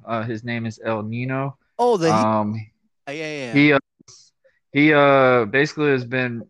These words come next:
Speaker 1: running his mouth on social media for about four months. Um, I thought, you know, getting him on the podcast is what he wanted. That's all he wanted. But apparently it became he wanted, uh, more incentive out of it.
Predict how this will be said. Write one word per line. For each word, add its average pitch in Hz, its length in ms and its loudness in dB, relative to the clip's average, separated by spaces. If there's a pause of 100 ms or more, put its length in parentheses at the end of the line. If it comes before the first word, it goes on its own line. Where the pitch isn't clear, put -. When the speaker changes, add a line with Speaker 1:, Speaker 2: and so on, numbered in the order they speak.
(120)
Speaker 1:
running 131 440 -4
his 120 160 -6
mouth 123 300 -2
on 113 160 -2
social 113 360 -6
media 117 280 -4
for 107 360 -2
about 110 360 0
four 139 520 0
months. 117 600 -4 (600)
Um, 110 760 0 (1040)
I 131 560 2 (300)
thought, 160 440 4
you 143 120 -8
know, 139 360 -2
getting 139 380 -2
him 139 200 -4
on 135 120 -2
the 127 80 -6
podcast 131 640 -2
is 113 140 -10
what 113 240 -6
he 120 140 -6
wanted. 123 500 -8
That's 107 220 -6
all 113 160 0
he 120 140 -4
wanted. 123 500 -6
But 107 180 -2
apparently 120 1000 -2
it 117 340 -6
became 117 440 -6
he 120 140 -4
wanted, 110 500 -6 (160)
uh, 98 140 -4
more 117 340 0
incentive 123 580 -4
out 123 180 4
of 123 100 -2
it. 131 200 0